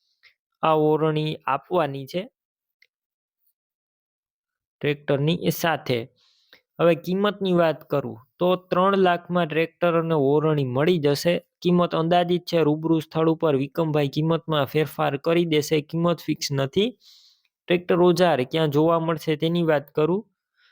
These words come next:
તો તમારે આ ટ્રેક્ટર અને ઓજાર લેવાના હોય તો તાલુકો છે વઢવાણ,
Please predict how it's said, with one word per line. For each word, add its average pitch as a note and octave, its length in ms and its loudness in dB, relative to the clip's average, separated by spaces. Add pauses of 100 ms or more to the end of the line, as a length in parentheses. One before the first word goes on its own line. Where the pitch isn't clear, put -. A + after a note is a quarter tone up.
(240)
તો - 80 0
તમારે E3+ 340 2
આ D#3 120 0
ટ્રેક્ટર D#3+ 520 -2 (580)
અને D#3 220 0 (120)
ઓજાર D#3 440 2 (220)
લેવાના D3+ 580 0
હોય D3 340 0
તો E3 80 4 (260)
તાલુકો D3+ 440 -2
છે D#3+ 140 -2 (120)
વઢવાણ, C#3+ 420 0